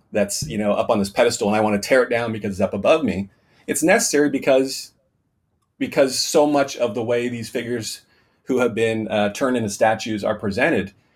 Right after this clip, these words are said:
is to get rid of all that com-, complexity, to, uh, elevate certain, uh, aspects of their life while hiding or erasing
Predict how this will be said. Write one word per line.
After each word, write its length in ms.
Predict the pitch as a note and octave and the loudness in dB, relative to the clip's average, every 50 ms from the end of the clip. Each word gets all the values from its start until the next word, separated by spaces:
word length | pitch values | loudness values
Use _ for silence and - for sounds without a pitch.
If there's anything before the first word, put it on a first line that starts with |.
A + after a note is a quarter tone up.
| _ _ _ | _ _ _
is 160 | B2+ C3+ - | -4 -4 -2
to 80 | - C3 | 0 2
get 180 | D3 C#3+ A2 | 2 2 2
rid 200 | G#2+ G2+ D3 F#3 | 4 2 4 4
of 80 | F#3+ - | 6 6
all 120 | G2+ F#2 | 4 4
that 180 | F2+ F2+ - - | 2 2 -4 -4
com-, 220 | - F2 F#2 G2+ - _ | -6 -8 -8 -8 -12 _
complexity, 640 | - A#2 G2+ G2 G#2 F#2 F2+ - - - F2 F#2 F#2 - _ _ _ _ _ _ _ - | -6 -4 -4 -2 -2 -4 -4 -6 -12 -16 -16 -16 -16 -18 _ _ _ _ _ _ _ -8
to, 380 | - B2+ A2+ G#2+ G#2+ G#2+ G2 | -4 -2 -2 0 -2 -2 -2
uh, 220 | - A2 G#2 G2 - | 0 0 0 0 2
elevate 400 | C3 C3 C3 B2 A#2 A#2 A2 A2+ | 4 4 4 6 4 2 0 0
certain, 360 | - - D#3 C#3+ C3 B2+ B2 - _ _ _ | 0 0 2 2 2 0 -4 -6 _ _ _
uh, 160 | G#2+ G#2 G2 - - | 0 0 0 0 0
aspects 560 | A#2 C3+ D3 - - - B2 G#2+ G2 - G2 | 2 2 2 0 0 0 0 0 0 -2 -6
of 120 | F#2+ F#2+ | -4 -4
their 120 | G#2 G2+ F#2+ | -2 -2 0
life 340 | G2 F2+ F#2 F#2+ G2 - | 0 0 0 0 -2 -2
while 160 | G#2 G2 G2 G2 | -2 -2 -2 -2
hiding 500 | G2 - G#2+ G2+ G2+ G2 G2+ G2 G2 G2 | -2 -2 0 2 2 2 2 0 0 0
or 140 | G2+ F#2+ | -2 -2
erasing 560 | F#2 F2+ F#2 G2 G2 G2 - G2+ F#2+ F#2 F#2+ | -2 -2 -2 -2 -2 -2 -2 -4 -4 -4 -8